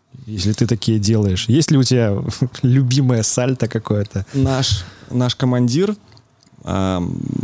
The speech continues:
Speaker 2: говорит, что классик, э, это универсальный парашютист. Он должен уметь, либо хотя бы знать азы всего. Это и групповой акробатики, и купольной акробатики, и где-то отчасти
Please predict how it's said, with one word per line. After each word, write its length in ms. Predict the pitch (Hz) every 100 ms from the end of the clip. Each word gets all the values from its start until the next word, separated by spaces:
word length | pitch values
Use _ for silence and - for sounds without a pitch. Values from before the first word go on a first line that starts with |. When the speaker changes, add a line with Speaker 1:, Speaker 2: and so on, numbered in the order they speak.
| - -
Speaker 2:
говорит, 440 | 113 113 117 131
что 260 | - - 110
классик, 600 | - 135 185 - - - _ _ _ _ _ _ _ _ _ _ _ _ -
э, 220 | - 92 -
это 400 | 113 - 110 101
универсальный 580 | 117 117 117 127 120 104
парашютист. 560 | 98 90 - - 73 - - - -
Он 300 | 120 117 110
должен 540 | 127 170 139 139 123 - - - - - -
уметь, 460 | 117 113 190 - 117
либо 240 | 120 120
хотя 260 | 117 117 117
бы 160 | 110
знать 420 | 104 113 104 - - -
азы 460 | 104 98 101 170 196 - - - - -
всего. 460 | - 139 120 87 -
Это 340 | 110 107 107 98 - -
и 80 | 151
групповой 520 | 170 175 160 117 117
акробатики, 800 | 120 110 110 104 107 - 110 -
и 80 | 165
купольной 480 | - 127 131 120 113
акробатики, 760 | 110 113 110 107 - 110 107 101 - - - - - -
и 120 | 160
где-то 360 | 147 117 151 135
отчасти 460 | 123 139 135 -